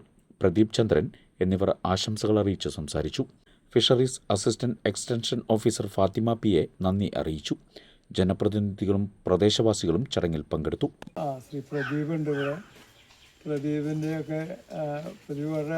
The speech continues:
Speaker 2: ആക്റ്റീവാണ്. നമ്മുടെ പഞ്ചായത്തിലെ പല കുളങ്ങളിലും മത്സ്യ സമ്പത്ത് നിക്ഷേപിച്ചിട്ടുണ്ട്. അവിടെയൊന്നും പക്ഷേ ഇതിൻ്റെ ആവശ്യമില്ല. ഈ ആവശ്യം കുറേ കാലമായിട്ട് പീച്ചിയിലുള്ളവരാണ് ഉന്നയിക്കാറുള്ളത്. അതും സഹകരണ സംഘത്തിൻ്റെ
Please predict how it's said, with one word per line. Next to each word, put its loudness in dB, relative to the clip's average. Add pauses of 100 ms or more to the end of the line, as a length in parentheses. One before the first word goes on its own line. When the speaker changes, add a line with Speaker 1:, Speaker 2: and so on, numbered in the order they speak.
Speaker 2:
ആക്റ്റീവാണ്. -4
നമ്മുടെ -6
പഞ്ചായത്തിലെ -6 (100)
പല -4 (100)
കുളങ്ങളിലും -2 (1080)
മത്സ്യ -4 (720)
സമ്പത്ത് -6
നിക്ഷേപിച്ചിട്ടുണ്ട്. -6 (600)
അവിടെയൊന്നും -2
പക്ഷേ -4
ഇതിൻ്റെ -2
ആവശ്യമില്ല. -6 (800)
ഈ -4 (140)
ആവശ്യം -6
കുറേ -4 (120)
കാലമായിട്ട് -2 (260)
പീച്ചിയിലുള്ളവരാണ് -4
ഉന്നയിക്കാറുള്ളത്. -6 (760)
അതും -2 (340)
സഹകരണ -2 (140)
സംഘത്തിൻ്റെ -4